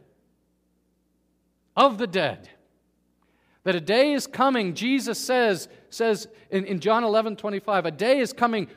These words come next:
when the dead in Christ will hear his voice." Wow. And they will rise to be with him.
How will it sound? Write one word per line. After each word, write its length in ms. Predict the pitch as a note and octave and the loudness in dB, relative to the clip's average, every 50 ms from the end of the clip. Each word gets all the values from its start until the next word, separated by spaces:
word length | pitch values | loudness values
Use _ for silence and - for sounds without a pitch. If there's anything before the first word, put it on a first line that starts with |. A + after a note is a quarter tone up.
| - - | -18 -8
when 200 | - F3 F#3 F3 | -4 -2 -2 0
the 100 | D#3+ E3+ | 0 -2
dead 340 | C#3 B2 G3 A#3 C#4+ C#4 C4 | -2 0 2 4 6 6 4
in 220 | B3 A3+ A3+ G3+ | 4 0 -4 -4
Christ 420 | - - - B3 C4+ C#4+ - - - | -2 0 2 2 2 2 0 -2 -2
will 220 | F#3+ F#3+ E3+ D3+ | -2 0 0 0
hear 320 | A#2 - - D4+ E4+ E4 C#4+ | -2 -2 2 4 4 4 4
his 220 | B3+ D#4 C4 G#3 | 4 2 -2 -4
voice." 920 | F#3+ F3+ B3+ C4+ C4 B3+ A#3 F#3 C3+ A2+ - - - - - - - - _ _ _ _ _ _ _ _ _ _ _ _ _ _ _ _ _ _ _ _ _ _ _ _ _ _ _ _ | -6 -4 0 2 4 4 2 2 0 -4 -10 -12 -14 -14 -16 -18 -20 -20 _ _ _ _ _ _ _ _ _ _ _ _ _ _ _ _ _ _ _ _ _ _ _ _ _ _ _ _
Wow. 420 | - B2 C3 B2 G#2 F2+ D#2+ - - _ _ _ _ _ _ _ _ _ - | -8 -6 -6 -6 -6 -8 -12 -18 -20 _ _ _ _ _ _ _ _ _ -16
And 120 | A#2+ A2+ | -12 -8
they 120 | B2+ E3+ G3 | -6 -6 -4
will 220 | F3+ F#3 F3 D3 | -4 -6 -6 -8
rise 720 | C3+ C3 C#3+ D3 D3 C#3 B2+ A2 G2+ F#2+ F2+ - - - - | -8 -8 -8 -6 -6 -8 -10 -12 -16 -18 -20 -20 -20 -20 -20
to 80 | - A2+ | -20 -18
be 160 | G#2 C3+ C3+ | -16 -14 -14
with 160 | B2+ B2 A#2 - | -14 -14 -16 -16
him. 280 | - C3+ A#2+ G2+ G2 | -16 -16 -16 -18 -20